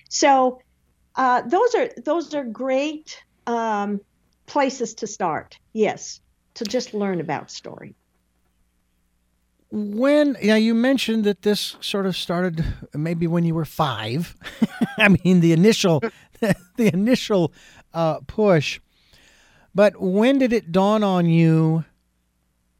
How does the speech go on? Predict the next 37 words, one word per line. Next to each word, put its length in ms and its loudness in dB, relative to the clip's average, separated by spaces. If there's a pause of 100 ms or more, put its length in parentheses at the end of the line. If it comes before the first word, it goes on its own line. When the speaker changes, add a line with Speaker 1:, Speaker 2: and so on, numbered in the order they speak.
(120)
Speaker 2:
um, 1000 -14
if 200 -6
it 100 -4
wasn't 340 0
at 100 -2
the 100 0
age 240 2
of 80 0
five, 560 2
uh, 100 2
somewhere 320 0
down 220 0
the 80 -2
line, 400 0 (560)
when 240 -4
did 100 -2
it 160 -4
dawn 280 0
on 200 0
you 540 2
not 300 0
only 320 2
that 260 0 (160)
story 640 -4 (680)
was 400 4
important 840 -6 (500)
and 200 -2
you 120 -2
were 120 -4
going 160 -2
to 80 -4
pursue 380 -4
this, 300 -8 (280)
but 240 0
that 320 -4
your 640 0
story 600 -2